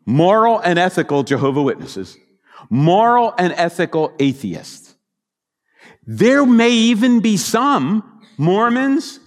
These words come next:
Jehovah Witnesses, atheists, more moral and ethical than we are. But God does not give his love because someone is moral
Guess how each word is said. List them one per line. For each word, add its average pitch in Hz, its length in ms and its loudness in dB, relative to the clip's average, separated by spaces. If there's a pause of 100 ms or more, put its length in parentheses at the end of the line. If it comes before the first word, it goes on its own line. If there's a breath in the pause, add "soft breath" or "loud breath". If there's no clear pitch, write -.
(260)
Jehovah 202 320 0
Witnesses, 240 640 -4 (100)
atheists, 160 720 -4 (840)
more 226 420 2
moral 254 760 4
and 196 180 0
ethical 247 460 -2
than 214 240 2
we 294 240 2
are. 127 360 -2 (1800 soft breath)
But 202 180 -2
God 233 320 0
does 233 240 -4
not 202 360 -4
give 233 260 -2
his 113 380 -6
love 160 680 -4 (500)
because 190 300 -2
someone 180 340 0
is 117 160 -4
moral 139 680 0